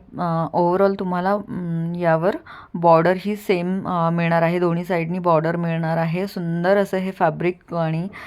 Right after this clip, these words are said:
अ, प्राईसही खूप छान आहे. तर नाईन वन सेवन टू ट्रिपल नाईन सिक्स वन फाईव्ह या नंबरला तुम्ही WhatsApp करायचा आहे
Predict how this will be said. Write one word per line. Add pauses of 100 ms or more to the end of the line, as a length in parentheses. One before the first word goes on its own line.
(300)
अ,
प्राईसही
खूप
छान
आहे.
तर
नाईन
वन
सेवन
टू
ट्रिपल
नाईन
सिक्स
वन
फाईव्ह
या
नंबरला
तुम्ही
WhatsApp
करायचा
आहे